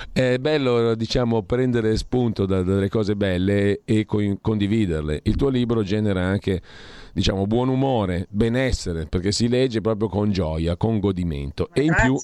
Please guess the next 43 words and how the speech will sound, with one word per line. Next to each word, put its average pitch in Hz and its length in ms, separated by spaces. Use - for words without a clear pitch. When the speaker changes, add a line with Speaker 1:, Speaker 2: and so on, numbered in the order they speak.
Speaker 2:
come 170 140
sei 156 100
Speaker 1:
e 160 40
in 165 140
più, 143 180
Speaker 2:
gentile. 180 300
Speaker 1:
no, 175 120
ma 113 120
la 110 120
verità 120 360
è 101 140
l'effetto 113 360
che 95 100
ha 101 40
fatto 101 260
su 90 120
di 123 120
me, 90 200
quindi 92 300
lo, 85 220
lo, 95 200
lo 98 160
pubblicizzo 113 840
volentieri, 110 640
perché 107 480
credo 131 260
che 107 120
possa 110 260
essere, 107 300
e 131 140
me 127 160
l'hanno 131 280
confermato 110 560
anche 90 160
tanti 92 260
amici 95 300
che 87 100
se 85 100
lo 82 80
sono 85 220
comprati 85 520
e 80 40
letto. 69 400